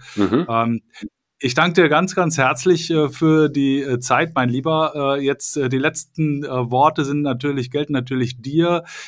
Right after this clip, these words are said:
Speaker 2: Ähm, hast du noch irgendwelche Themen, die du, äh, mitgeben willst, dem, äh, zukünftigen oder jetzt schon, äh, beginnenden Positive Leader da draußen, um ihn stark, äh, stark in den Sturm zu stellen?
Speaker 1: Noch einmal vielen Dank erstmal für die Einladung.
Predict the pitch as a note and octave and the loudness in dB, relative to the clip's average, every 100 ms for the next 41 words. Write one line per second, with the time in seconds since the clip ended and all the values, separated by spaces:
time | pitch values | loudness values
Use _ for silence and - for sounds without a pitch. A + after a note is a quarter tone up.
0 | - - C3 C3 C3+ A#2 B2+ - D3 C3 | -20 -2 0 2 0 -2 -4 -2 0 0
1 | E3 E3 D#3+ D#3 D#3 - E3+ F3+ E3+ D#3 | 0 0 2 0 -2 0 2 2 0 -2
2 | D3 C#3+ C#3 C#3+ B2 B2+ C3 F3 - E3 | -2 -2 -4 -2 -2 0 0 0 -2 -2
3 | D#3+ D3+ D3 D3+ D#3+ - D3 C#3 C#3 C3 | -2 -2 -2 -2 -2 -4 -4 -2 -4 -2
4 | B2 A#2 - G3 F#3+ D#3+ E3 D3+ D3 C#3+ | -2 -2 -4 -2 2 0 0 -4 -2 0
5 | B2 A#2+ C3+ - C#3+ C3 C3 C3 A#2+ A#2 | 2 2 0 -2 -2 0 -2 -4 -4 -4
6 | A#2 D3 D3 B2 A2+ - D3 C#3+ B2+ C3+ | -2 -2 -2 0 -2 -2 -2 0 -2 -4
7 | A#2+ C#3 D3+ B2+ B2 A#2+ A2 B2+ B2 C#3+ | -6 -6 -4 -2 -4 -2 -2 -2 -6 -8
8 | C3+ C3 B2+ C3 B2 B2+ A#2+ - A2+ A#2+ | -8 -6 -8 -8 -4 -4 -4 -4 -2 -2
9 | A#2+ _ B2 - B2 B2 A#2+ A2+ - A#2 | -4 _ -12 -4 -4 -4 -4 -8 -4 -6
10 | F#2+ - - F#2 E2 E2 _ _ - - | -6 -12 -14 -16 -20 _ _ _ -20 -20
11 | - - C#3 C3+ B2+ C#3 B2+ A2+ G#2 - | -16 2 4 6 4 4 2 0 -2 4
12 | C#3+ A2+ G#2+ C#3 - F2+ - G#2 - F#2+ | 6 6 4 4 2 -2 0 -2 0 0
13 | E2+ F#2+ G2+ G2+ A2+ C3+ C#3 | 0 0 2 2 2 0 -4